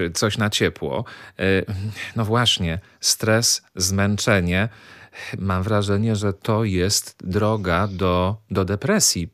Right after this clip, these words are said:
Mm, pa-, pani Mario, czy, czy my mamy jakieś informacje związane, też dane, badania pokazująco na-, pokazujące nastroje, mm,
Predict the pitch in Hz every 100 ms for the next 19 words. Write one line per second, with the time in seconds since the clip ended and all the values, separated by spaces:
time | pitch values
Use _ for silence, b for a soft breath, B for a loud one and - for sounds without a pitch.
0 | - 90 85 90 - - 101 135 247 302
1 | 87 78 B B B - 80 71 - -
2 | 107 - 110 110 107 147 139 101 - 90
3 | 95 87 85 80 78 73 - 80 76 82
4 | 87 95 95 98 B B - 104 98 -
5 | 95 92 98 107 78 80 B B 85 92
6 | 85 95 101 87 82 85 B B 101 98
7 | 92 95 92 98 101 98 95 110 - 101
8 | 104 98 98 98 110 107 107 107 - 120
9 | 160 131 76 - 85 107 B B B -
10 | 101